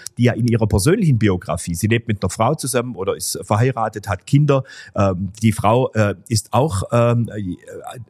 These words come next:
ich glaub, aus, aus Sri Lanka stammend oder die Wurzeln sind in Sri Lanka. Wie, wie, wie erklärt man sich sowas, dass Menschen sich in einer Partei, in einer solchen Weise, also auch in, in Funktion, in einer solchen Partei sozusagen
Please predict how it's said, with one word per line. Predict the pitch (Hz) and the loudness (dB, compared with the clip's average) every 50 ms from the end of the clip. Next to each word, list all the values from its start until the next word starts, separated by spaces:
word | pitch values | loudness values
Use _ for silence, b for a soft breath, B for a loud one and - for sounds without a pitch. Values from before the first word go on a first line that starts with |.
| _ _ _ - | _ _ _ -2
ich | 117 104 101 95 85 90 | 0 0 0 0 -2 -4
glaub, | - - 95 92 - | 0 2 2 2 0
aus, | - 87 87 - - - | -2 -6 -4 -4 -6 -6
aus | - 92 - - - | -4 -6 -6 -6 -6
Sri | - - 117 117 | -6 -2 0 2
Lanka | 123 151 175 170 165 139 131 127 B B B | 2 2 2 2 2 0 0 -2 B B B
stammend | B - - 113 117 131 117 98 | B -2 -2 0 2 2 2 2
oder | 90 98 95 | 2 2 0
die | 82 - - - - 107 98 101 | 0 -2 -8 -12 -10 -2 0 2
Wurzeln | 107 131 131 - 117 101 | 2 4 2 2 0 2
sind | - 110 | 2 2
in | 104 98 | 2 2
Sri | - - 107 | 2 2 2
Lanka. | 113 135 147 - 135 120 B B B B | 2 2 2 2 0 0 B B B B
Wie, | - 120 165 175 143 | 4 4 4 4 4
wie, | 127 175 185 - | 2 2 2 2
wie | 123 139 165 | 2 2 4
erklärt | - 120 - - 131 143 190 208 - - | 4 2 2 4 2 2 2 2 0 0
man | 170 160 147 | 2 2 2
sich | 120 - 131 117 - | 2 2 0 0 0
sowas, | - 120 123 160 190 - 190 196 185 - - - B B B | 0 2 2 2 2 0 0 0 -2 -4 -6 -10 B B B
dass | - 113 117 - | 2 2 2 4
Menschen | 117 107 117 151 202 - - 151 | 4 4 4 4 2 0 -2 -2
sich | - - 120 - - - | 0 0 -2 -2 -2 0
in | 196 214 240 - | 0 0 0 2
einer | - - 117 104 95 87 | 0 2 2 2 2 2
Partei, | - - 87 90 - - 98 82 76 78 85 B B B | 2 0 0 0 0 0 0 0 0 -4 -6 B B B
in | - 107 110 | 2 2 2
einer | 92 101 104 | 4 4 2
solchen | 104 - 110 123 147 156 135 | 2 4 4 4 6 6 4
Weise, | 117 127 135 123 - | 4 4 2 0 0
also | 107 - 85 | 0 0 2
auch | 90 113 110 | 0 0 0
in, | 113 - 107 | 0 -2 -2
in | - - - 104 | 0 2 2 2
Funktion, | - 117 107 101 98 - - 170 135 165 180 180 B B B B | 4 4 2 2 2 2 2 2 4 4 2 -2 B B B B
in | - 127 127 | 2 2 2
einer | 101 120 120 110 - | 4 2 2 2 0
solchen | - - 107 101 117 135 123 | 0 0 0 0 0 -2 0
Partei | - 120 101 - - 90 113 | 2 2 2 2 0 -2 -2
sozusagen | 123 120 110 - 113 107 - 95 98 104 - 110 | -2 -4 -4 -4 -4 -2 0 0 0 0 -2 -4